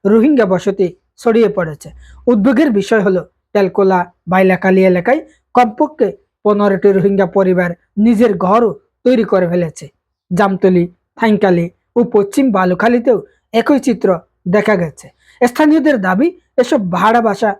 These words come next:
এখন রোহিঙ্গা অপরাধী চক্র, ইয়াবা ব্যবসায়ী ও অপহরণকারীদের নিরাপদ আশ্রয়ে পরিণত হয়েছে।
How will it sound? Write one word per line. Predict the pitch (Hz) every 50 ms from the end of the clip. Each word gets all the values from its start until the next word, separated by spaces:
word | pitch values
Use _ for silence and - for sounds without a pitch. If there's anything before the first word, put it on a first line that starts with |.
| _ _ _ _
এখন | - 220 208 254 247 214 165 - - - - - -
রোহিঙ্গা | 202 220 208 220 226 214 202 196 - - -
অপরাধী | 208 190 196 - 196 196 190 185 180 190
চক্র, | 185 - 190 - - - 185 175 175 175 _ _ _ -
ইয়াবা | 185 208 202 190 180 196
ব্যবসায়ী | 185 190 185 175 - - 202 180 175 175 175 - _ _ _
ও | 240 240
অপহরণকারীদের | 247 240 214 175 - 196 190 208 208 202 196 - 202 190 185 180 214 269 311 - _ _ _ _ -
নিরাপদ | 202 214 233 240 247 240 311 294 294 -
আশ্রয়ে | - 190 180 - - 202 196 190 180 170 - _ _ _ _
পরিণত | 254 254 240 226 202 185 -
হয়েছে। | 190 160 180 170 156 151 - -